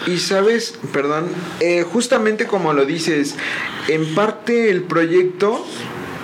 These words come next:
eh, tiene como objetivo eso, el que los chicos descubran, el que los chicos descubran y se acerquen de u-, de una o de otra forma a las artes.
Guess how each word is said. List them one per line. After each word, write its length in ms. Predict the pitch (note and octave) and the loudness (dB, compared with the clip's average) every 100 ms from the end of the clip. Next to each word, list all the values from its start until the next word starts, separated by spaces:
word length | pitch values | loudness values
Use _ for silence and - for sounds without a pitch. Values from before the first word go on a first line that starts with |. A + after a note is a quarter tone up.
| - - - - - | -10 -10 -10 -6 0
eh, 300 | C#3 C#3+ C#3+ | 2 2 2
tiene 360 | F3 F3 F3+ | 0 2 2
como 220 | F3+ E3 C#3 | 2 0 0
objetivo 600 | C#3 D3+ D3+ F3 E3+ D#3+ | -2 -6 -2 0 4 4
eso, 440 | D#3 - A#2 G#2+ - - - - - - - | 2 0 -2 -4 -8 -8 -6 -4 -4 -6 -2
el 500 | D#3+ D#3+ E3 D#3+ D#3 | 0 2 4 2 2
que 120 | E3 E3 | 2 2
los 220 | D#3+ D#3+ | 2 0
chicos 400 | G3+ G3 F#3+ F3+ | -4 2 0 2
descubran, 600 | D3+ D#3 G3 F3 D#3+ B2+ - - - - - - - - | -4 0 0 2 0 -2 -8 -16 -16 -14 -14 -14 -8 -6
el 100 | C#3 | -4
que 100 | C#3 | 0
los 160 | C#3 | 0
chicos 280 | E3 F3 F#3 | 0 0 2
descubran 560 | E3 D#3+ E3+ E3+ E3+ F3+ - - - | 0 2 0 2 -2 -2 -6 -6 -4
y 100 | D#3+ | -2
se 140 | E3 | 0
acerquen 580 | D3+ - G3 F#3 F3+ F3+ F3 F3 - - | -2 2 2 4 0 0 -4 -6 -6 -4
de 380 | C3 D3+ D3 | 0 4 6
u-, 260 | D3 D#3 D#3 | 4 2 0
de 100 | D#3 | 4
una 320 | E3 F3+ F#3 | 6 4 4
o 60 | E3+ | 2
de 100 | E3 | 0
otra 240 | E3+ F3+ | 0 -2
forma 520 | F3+ F3 E3+ E3+ F3 - | 0 0 0 -2 -4 -6
a 140 | B2+ | -4
las 240 | B2 A#2+ D3+ | -2 -2 -2
artes. 520 | C#3+ C3 - - | -4 -4 -6 -8